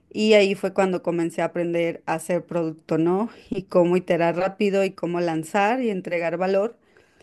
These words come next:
porque justo cuando yo llego,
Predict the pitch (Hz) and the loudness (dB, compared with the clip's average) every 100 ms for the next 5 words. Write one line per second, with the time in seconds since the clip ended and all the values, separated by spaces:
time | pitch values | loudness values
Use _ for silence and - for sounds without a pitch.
0 | _ _ _ - 214 220 240 233 - - | _ _ _ -8 -6 -2 -4 -4 -6 2
1 | 214 220 220 - - 196 185 180 175 175 | 4 4 2 0 0 0 0 -2 -2 -2
2 | 170 202 208 214 214 233 | -4 -2 0 2 0 -2